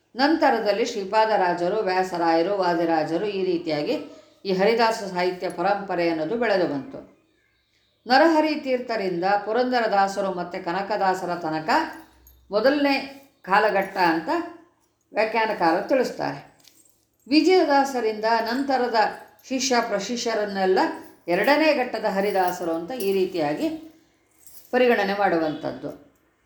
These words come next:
ಆದರೆ ಆ ಎರಡೂ ಘಟ್ಟದ, ಮೊದಲನೇ ಘಟ್ಟ ಮತ್ತು ಎರಡನೇ ಘಟ್ಟ ಏನಿದೆಯಲ್ಲ, ಆ ಎರಡೂ ಘಟ್ಟದ ಹರಿದಾಸರು ಕೂಡ ಮಧ್ವ ಅಥವಾ ದ್ವೈತ ಸಿದ್ಧಾಂತದ ಪ್ರತಿಪಾದಕರೇ ಆಗಿರುವಂಥದ್ದು. ಮೊದಲನೇ ಘಟ್ಟದ ಹರಿದಾಸರು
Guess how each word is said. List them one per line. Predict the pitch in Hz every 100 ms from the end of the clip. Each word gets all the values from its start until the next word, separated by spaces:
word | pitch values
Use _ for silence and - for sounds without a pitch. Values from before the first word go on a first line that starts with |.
| -
ಆದರೆ | 160 147 151 147 240 240 - _ _
ಆ | - 160
ಎರಡೂ | 160 196 269 359 285
ಘಟ್ಟದ, | 285 247 220 202 196
ಮೊದಲನೇ | 208 220 220 214
ಘಟ್ಟ | 190 190 214
ಮತ್ತು | 196 190 185
ಎರಡನೇ | 160 180 202
ಘಟ್ಟ | 185 175 185
ಏನಿದೆಯಲ್ಲ, | 175 170 156 160 240 - - - -
ಆ | 147
ಎರಡೂ | 151 156 208 294 320
ಘಟ್ಟದ | - - 220
ಹರಿದಾಸರು | 202 190 185 175 165 190 185 165
ಕೂಡ | 147 139 160 208 - - _ _ _ 170
ಮಧ್ವ | 226 247 226 247
ಅಥವಾ | 226 214 214
ದ್ವೈತ | 175 185 247
ಸಿದ್ಧಾಂತದ | 233 214 190 208 190 175 185
ಪ್ರತಿಪಾದಕರೇ | 156 156 185 175 165 160 165 262 -
ಆಗಿರುವಂಥದ್ದು. | 175 170 165 151 139 143 123 143 147 - - _ _ _ _ _ _ _ _ _ _ _ _ _
ಮೊದಲನೇ | 196 247 311 330 330 269
ಘಟ್ಟದ | 269 254 247
ಹರಿದಾಸರು | 233 214 208 185 - 170 202 - -